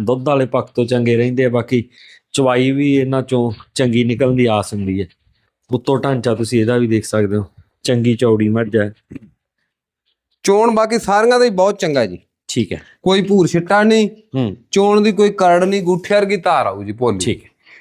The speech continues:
Speaker 1: ਜਿਹੜੀ ਲਾਸਟ ਉੱਤੇ ਮੱਝ ਬਈ?
Speaker 2: ਇਹ ਤੀਜਾ ਸੂਆ ਜੀ।
Speaker 1: ਹੂੰ।
Speaker 2: ਇਹ ਰਾਤ ਸੂਈ ਆ ਬਾਰਾਂ ਕੁ ਵਜੇ ਜੀ।
Speaker 1: ਠੀਕ ਹੈ।
Speaker 2: ਤੇ ਇਹਦਾ ਬੱਚਾ ਚੰਗਾ ਕੇ ਇਹਦਾ ਦੋ ਕਿਲੋ ਦੁੱਧ ਹੀ ਕੱਢਿਆ ਜੀ।
Speaker 1: ਠੀਕ ਹੈ, ਤੋਰੀ। ਸੋ ਦੋਸਤੋ, ਰਾਤ ਬਾਰਾਂ ਵਜੇ ਸੂਈ ਹੈ।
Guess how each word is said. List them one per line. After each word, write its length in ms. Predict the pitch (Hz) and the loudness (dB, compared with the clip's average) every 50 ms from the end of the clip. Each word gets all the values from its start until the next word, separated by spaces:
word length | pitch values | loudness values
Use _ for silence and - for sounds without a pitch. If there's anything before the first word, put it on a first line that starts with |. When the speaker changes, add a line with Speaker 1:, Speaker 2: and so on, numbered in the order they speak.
| _ _ _ | _ _ _
Speaker 1:
ਜਿਹੜੀ 200 | 135 147 151 160 | 0 2 2 4
ਲਾਸਟ 340 | 143 139 139 151 135 - - | 4 2 2 0 -2 -6 -10
ਉੱਤੇ 180 | 123 - 127 123 | -8 -6 -4 -2
ਮੱਝ 260 | 120 120 120 117 123 | -2 -2 -4 -4 -6
ਬਈ? 300 | 110 120 123 - - 370 | -6 -8 -6 -2 0 0
Speaker 2:
ਇਹ 60 | 202 | 0
ਤੀਜਾ 380 | 196 220 208 190 175 202 196 - | 2 2 2 2 2 2 2 2
ਸੂਆ 240 | - 202 196 196 | 2 2 2 2
ਜੀ। 140 | 196 196 190 | 2 2 0
Speaker 1:
ਹੂੰ। 480 | 151 - - _ _ - 143 135 120 101 - - _ _ _ _ _ _ _ _ _ _ _ _ - | -2 -4 -10 _ _ -4 -2 -2 -2 -4 -6 -14 _ _ _ _ _ _ _ _ _ _ _ _ 0
Speaker 2:
ਇਹ 140 | 196 214 | 0 2
ਰਾਤ 280 | 208 185 175 175 180 175 | 2 2 2 0 0 0
ਸੂਈ 200 | - 196 190 190 | 0 0 2 2
ਆ 60 | 196 | 2
ਬਾਰਾਂ 320 | 180 160 151 143 139 135 123 | 2 2 0 0 0 -2 -4
ਕੁ 100 | 127 127 | -4 -6
ਵਜੇ 180 | 113 107 101 | -6 -6 -8
ਜੀ। 120 | 92 87 90 _ _ _ _ _ _ _ _ | -10 -14 -18 _ _ _ _ _ _ _ _
Speaker 1:
ਠੀਕ 260 | - 131 117 - - | -2 -2 -2 -2 -4
ਹੈ। 140 | - - - _ _ _ - | -12 -18 -20 _ _ _ -4
Speaker 2:
ਤੇ 460 | 147 143 139 139 135 135 127 131 - _ _ _ _ 165 | 0 2 2 4 2 2 0 -2 -6 _ _ _ _ 0
ਇਹਦਾ 260 | 170 185 196 208 202 | 0 2 2 0 0
ਬੱਚਾ 360 | 185 165 165 156 - 175 180 | 0 -2 -2 0 0 0 0
ਚੰਗਾ 320 | 175 180 180 180 165 156 | 0 2 0 2 2 0
ਕੇ 120 | 151 151 165 | 0 0 0
ਇਹਦਾ 120 | 170 175 | 2 2
ਦੋ 220 | 170 151 147 143 135 | 2 0 0 -2 -2
ਕਿਲੋ 300 | - 147 139 131 127 117 | -2 -2 0 0 0 0
ਦੁੱਧ 160 | 120 120 123 | -2 -2 -2
ਹੀ 60 | 113 | -2
ਕੱਢਿਆ 280 | - 113 104 104 98 87 | -2 -2 -2 0 -2 -2
ਜੀ। 120 | 76 - - _ _ - | -4 -8 -18 _ _ -6
Speaker 1:
ਠੀਕ 160 | - 110 101 | -4 -2 -2
ਹੈ, 60 | 98 | -2
ਤੋਰੀ। 360 | - - 110 101 92 82 - _ _ _ _ _ _ _ | 0 0 -2 -2 -2 -6 -12 _ _ _ _ _ _ _
ਸੋ 120 | - - | -4 -2
ਦੋਸਤੋ, 240 | 131 120 143 143 135 | -2 0 0 0 2
ਰਾਤ 320 | 127 123 120 123 117 120 127 | 2 2 2 0 0 -4 -4
ਬਾਰਾਂ 340 | 117 123 117 117 113 113 | -4 -2 -2 0 -2 -2
ਵਜੇ 200 | 113 113 110 110 | -4 -4 -4 -6
ਸੂਈ 380 | 101 - - 101 98 92 90 | -6 -6 -6 -8 -6 -6 -8
ਹੈ। 40 | 95 | -10